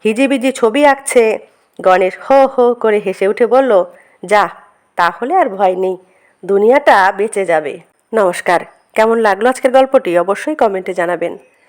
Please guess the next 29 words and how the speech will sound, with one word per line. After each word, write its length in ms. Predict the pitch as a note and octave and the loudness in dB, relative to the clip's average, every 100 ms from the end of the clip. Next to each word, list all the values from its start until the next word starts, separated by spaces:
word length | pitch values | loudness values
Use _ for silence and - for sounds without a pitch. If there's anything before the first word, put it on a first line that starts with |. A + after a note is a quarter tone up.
| _ - | _ -14
ভালো 260 | G3 G#3 G#3+ | -4 -2 0
লাগলে 360 | G3 F#3 G#3 | 0 0 -2
লাইক, 440 | C#4+ A3 F#3 G#3 - - | 0 0 -2 -4 -10 -4
কমেন্ট 420 | F3+ F3 G3 B3+ | -2 -2 -4 -4
ও 60 | G3+ | -4
বন্ধুদের 360 | F3+ F3+ F#3+ | -4 -6 -8
সাথে 320 | F#3+ G#3 - | -10 -14 -6
অবশ্যই 420 | B3 E3+ F3+ - C4 | -4 -4 -8 -8 -8
শেয়ার 240 | A3 F3+ | -8 -8
করবেন। 340 | - F3 F3 - _ _ _ _ _ _ | -8 -6 -6 -8 _ _ _ _ _ _
চ্যানেলটিতে 520 | - A#3+ C4+ C4+ C#4+ C4 | -2 2 2 0 -2 0
নতুন 300 | A#3+ A#3+ A#3+ | 0 -2 -2
হয়ে 180 | A#3+ | -2
থাকলে 420 | A#3 A3 - A3+ A#3+ | -2 -6 -4 -4 -2
চ্যানেলটি 440 | G#3 F#3 F#3 F#3+ | -2 -2 -4 -8
সাবস্ক্রাইব 560 | - A3 A3 - A#3 G#3+ | -4 -4 -4 -4 -4 -4
করে 300 | - G#3+ A3 | -6 -2 -2
all 300 | A#3 G3+ G3 G3 | -2 -2 -2 -4
notification 680 | F#3 G3 G3 F3+ F#3 F#3 | -6 -8 -8 -6 -6 -6
on 80 | F3 | -8
করে 340 | F3 F3+ F#3+ A3+ | -8 -8 -6 -6
বেল 180 | F#3+ | -6
আইকন 260 | F3 E3 F3 | -8 -8 -10
প্রেস 240 | F3 F3+ | -8 -10
করবেন 340 | - G#3 G#3 D#4 - _ _ _ | -8 -4 -2 -2 -4 _ _ _
সবার 480 | - G3 F3 F#3 F#3 | -8 -6 -4 -6 -8
আগে 300 | E3 - A3+ | -12 -12 -10
নোটিফিকেশন 720 | B3+ G3 - F#3 F#3 F3+ F3 | -10 -12 -14 -14 -14 -14 -18
পেতে। 360 | E3+ E3+ - - | -14 -12 -10 -12